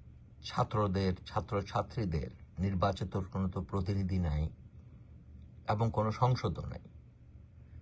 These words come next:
এটা না থাকার কারণে যে ছাত্রছাত্রীদের যে সমস্যাগুলো, এগুলো নিয়ে যে একটা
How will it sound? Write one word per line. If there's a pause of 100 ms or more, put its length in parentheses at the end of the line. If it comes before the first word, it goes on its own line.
(440)
এটা
না
থাকার
কারণে
যে
ছাত্রছাত্রীদের
যে
সমস্যাগুলো, (2250)
এগুলো
নিয়ে (1000)
যে
একটা